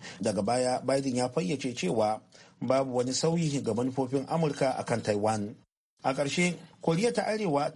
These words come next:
ta harba makamai masu linzami guda uku a yau Laraba,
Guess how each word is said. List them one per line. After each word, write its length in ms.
ta 80
harba 360
makamai 360
masu 300
linzami 500
guda 240
uku 220
a 100
yau 160
Laraba, 500